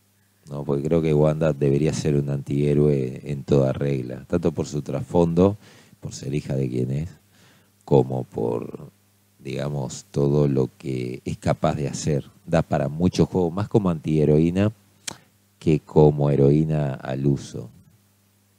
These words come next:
Que creo que ese fue el camino que tomó Marvel en el cómic. Dijo, "Bueno, vamos a mostrar que si se enloquece, eh, esta, esta mujer puede reventar todo Dios".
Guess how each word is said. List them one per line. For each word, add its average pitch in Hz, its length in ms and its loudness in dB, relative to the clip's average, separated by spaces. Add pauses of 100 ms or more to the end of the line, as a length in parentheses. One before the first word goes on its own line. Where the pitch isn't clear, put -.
(1040)
Que 98 120 0
creo 101 140 4
que 113 80 6
ese 110 160 0
fue 101 160 0
el 95 80 2
camino 82 320 0
que 78 80 4
tomó 73 280 2
Marvel 71 340 0
en 65 80 -6
el 64 120 -10
cómic. 64 360 -6
Dijo, 64 240 -10
"Bueno, 62 340 -4
vamos 85 460 -6
a - 200 -12
mostrar 82 460 -4
que 76 180 -4
si 67 300 -12
se - 220 -10
enloquece, 76 800 -2
eh, 80 300 -12 (180)
esta, - 400 -2
esta - 300 -6
mujer 90 460 -6 (140)
puede 85 300 -2
reventar 78 1120 0
todo 78 360 0
Dios". 85 360 -6